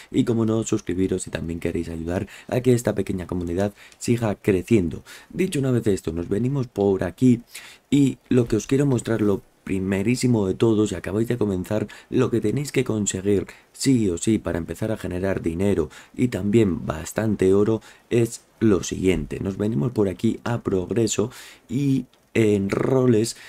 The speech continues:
eh, aquí vamos a tener todos los roles disponibles, ¿vale? Yo lo tengo a cero porque este es un personaje nuevo con el que estoy jugando.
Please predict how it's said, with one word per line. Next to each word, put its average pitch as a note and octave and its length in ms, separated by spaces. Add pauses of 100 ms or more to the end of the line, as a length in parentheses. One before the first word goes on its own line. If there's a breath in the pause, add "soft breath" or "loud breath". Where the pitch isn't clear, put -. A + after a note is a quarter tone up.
(240 loud breath)
eh, G2 380
aquí F#2 160
vamos A2+ 240
a G2 60
tener G2+ 260
todos G2+ 240
los F#2 160
roles G2 340
disponibles, D#2 640
¿vale? G#2 280 (240 loud breath)
Yo G2 120
lo F2 120
tengo E2+ 180
a - 60
cero G#2+ 260
porque F#2 240
este F2 200
es F2+ 60
un F2 120
personaje F2 480
nuevo F#2 320
con F2 140
el E2 40
que - 80
estoy F2+ 220
jugando. D#2 420